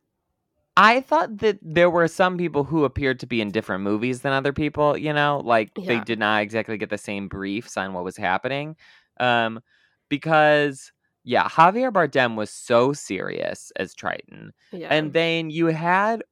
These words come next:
Speaker 1: Ursula, who was really sort of, like, going all out, and
Speaker 2: <laughs>
Speaker 1: Melissa McCarthy was doing all kinds of different things. Um, but then, like, I thought that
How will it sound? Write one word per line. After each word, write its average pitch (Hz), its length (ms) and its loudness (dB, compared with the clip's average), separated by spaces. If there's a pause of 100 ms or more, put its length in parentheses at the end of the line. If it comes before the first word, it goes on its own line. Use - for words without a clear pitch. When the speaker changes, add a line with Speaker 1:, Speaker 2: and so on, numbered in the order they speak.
Speaker 1:
Ursula, 135 600 2
who 131 180 -4
was 123 220 -2
really 123 300 -2
sort 120 220 -6
of, 110 140 -6
like, 110 320 0 (640)
going 120 400 4
all 113 400 6
out, 104 440 6
and 107 120 4
Speaker 2:
<laughs> - 0 -
Speaker 1:
Melissa 117 320 0
McCarthy 120 480 0
was - 180 -16 (200)
doing 131 260 0
all 110 160 6
kinds 117 420 0
of 95 80 -14
different 95 380 -6
things. 95 360 -8 (440)
Um, 143 440 4 (560)
but 156 280 0
then, 202 580 4
like, 165 460 0 (400)
I 170 160 2
thought 180 420 0
that 156 340 0